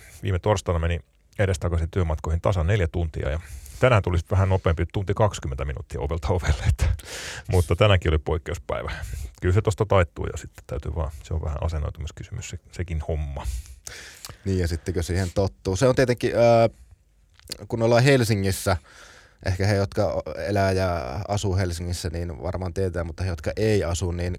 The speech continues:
Speaker 2: kyllähän se on erilaista, ää, fiiliksen puolesta, että oletko Helsingin keskustassa töissä tai sitten jossain, ää, kehien lähettyvillä esimerkiksi,
Speaker 1: Kyllä.
Speaker 2: niin, niin siinä on jonkun, jon-,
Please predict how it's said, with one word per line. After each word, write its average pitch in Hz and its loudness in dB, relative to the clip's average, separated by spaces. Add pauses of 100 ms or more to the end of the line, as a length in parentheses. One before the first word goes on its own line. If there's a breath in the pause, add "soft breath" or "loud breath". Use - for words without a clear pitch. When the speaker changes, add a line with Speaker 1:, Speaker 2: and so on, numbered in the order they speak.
Speaker 2:
kyllähän 107 2
se 107 4
on 113 4 (180)
erilaista, 107 6
ää, 90 -2 (440)
fiiliksen 110 4
puolesta, 87 0
että - -6
oletko 95 0
Helsingin 92 0
keskustassa 92 -2
töissä 80 -6 (420 soft breath)
tai 92 4
sitten 85 -2
jossain, 78 -4 (580 soft breath)
ää, 69 -2 (680 soft breath)
kehien 82 -2 (160)
lähettyvillä 78 -4
esimerkiksi, 80 -2
Speaker 1:
Kyllä. 67 -10
Speaker 2:
niin, 64 -10
niin 67 -10
siinä 78 -6
on 78 -8 (960)
jonkun, 87 -8 (560 loud breath)
jon-, 143 6